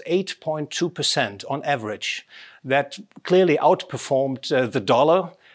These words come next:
It, uh, was only slightly below the stock market return. The same can be observed in the last twenty years. And looking forward, I think I'm quite confident, uh, uh, confident, I may say, uh, that gold will, of course, uh,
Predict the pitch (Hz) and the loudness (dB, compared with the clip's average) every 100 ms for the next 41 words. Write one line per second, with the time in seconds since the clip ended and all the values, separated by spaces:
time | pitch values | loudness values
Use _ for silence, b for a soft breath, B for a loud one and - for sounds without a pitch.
0 | b 143 135 - 147 135 120 139 - 170 | b -4 -4 0 4 6 6 2 0 0
1 | 165 151 135 - - 156 175 165 135 143 | 2 2 2 0 2 2 4 2 2 4
2 | 139 143 139 127 - 180 180 120 107 123 | 4 4 2 -2 2 2 2 -2 -2 -6
3 | 117 117 113 127 127 160 139 139 - 175 | -4 -6 -2 -2 -2 -4 -4 -2 2 0
4 | 175 165 143 143 135 107 123 135 156 - | 0 -2 0 -2 -2 -2 4 4 2 -4
5 | 135 147 131 135 151 143 - 185 175 127 | -6 -6 -2 0 2 0 -2 -2 -2 -4
6 | 110 113 160 - B B B B B 131 | -6 -4 -4 -8 B B B B B 0
7 | 196 196 156 - 190 151 131 120 - 156 | 2 2 0 2 4 4 2 -2 -2 -4
8 | 143 - 131 120 - 123 - 165 160 117 | -2 -2 -2 -4 -4 -4 0 0 0 -4
9 | 113 104 - 143 120 127 - 135 139 - | -6 -6 -10 -8 -8 -8 -8 -8 -10 -6
10 | 143 147 127 113 107 113 117 113 - 135 | -6 -4 -6 -6 -6 -6 -6 -6 -2 -2
11 | 127 127 b b b 131 123 123 - 143 | -2 -6 b b b -2 0 0 0 2
12 | 151 156 151 143 135 - - 156 - 190 | 2 2 0 0 -2 -6 -8 -8 -4 -2
13 | 135 - - - 135 120 113 - 139 117 | 0 -2 -4 -4 -2 -2 -4 -8 -18 -20